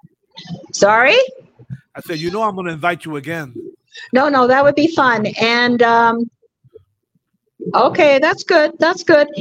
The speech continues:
Speaker 1: As I said, I wanted to come into Guadalajara, but I have, they're having a big production here of Jesus Christ Superstar, and friends of mine are in it. And my tickets were for tonight, so that's the reason I didn't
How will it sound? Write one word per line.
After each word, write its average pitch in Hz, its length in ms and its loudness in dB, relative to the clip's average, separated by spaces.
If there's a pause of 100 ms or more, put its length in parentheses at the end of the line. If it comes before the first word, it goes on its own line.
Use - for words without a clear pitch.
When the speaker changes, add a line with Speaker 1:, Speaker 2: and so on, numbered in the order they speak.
(100)
Speaker 1:
As 269 200 2
I 294 100 4
said, 285 260 2
I 247 140 4
wanted 311 400 4
to 320 60 0
come 269 240 -2
into 269 360 2
Guadalajara, 233 800 4
but 202 180 2
I 233 160 4
have, 240 280 0
they're 262 240 4
having 254 320 -2
a 220 60 -6
big 254 280 2
production 247 600 0
here 208 560 2 (320)
of 190 180 -2
Jesus 247 360 2
Christ 233 360 -2
Superstar, 185 800 0
and 170 140 -2
friends 214 280 0
of 208 100 2
mine 196 280 2
are 185 80 2
in 190 240 4
it. 269 280 -2 (440)
And 196 120 2
my 202 100 2
tickets 262 480 0
were 220 160 4
for 214 220 0
tonight, 190 560 -2
so 180 200 -4
that's 208 360 -2
the 220 100 -2
reason 196 420 2
I 180 160 0
didn't 175 400 0